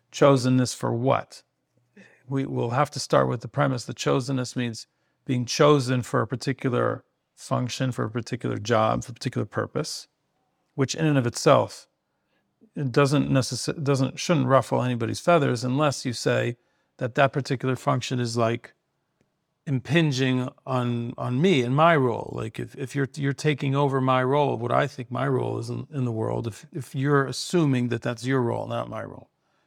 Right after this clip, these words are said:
To which we can say that Judaism doesn't necessarily say that. Judaism says,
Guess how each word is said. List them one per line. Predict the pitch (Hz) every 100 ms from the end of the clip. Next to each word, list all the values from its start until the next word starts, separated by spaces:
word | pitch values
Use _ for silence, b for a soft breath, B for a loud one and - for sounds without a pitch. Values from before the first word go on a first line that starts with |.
| -
To | -
which | 196 208
we | 190
can | 180 160
say | 147 135 135
that | 135
Judaism | - 160 156 170
doesn't | 170 190
necessarily | 202 - 220 214 214
say | - 220
that. | 135 - _ _ _ _ _ _ _ _ _ _
Judaism | - 156 170 170 156
says, | - 170 160 139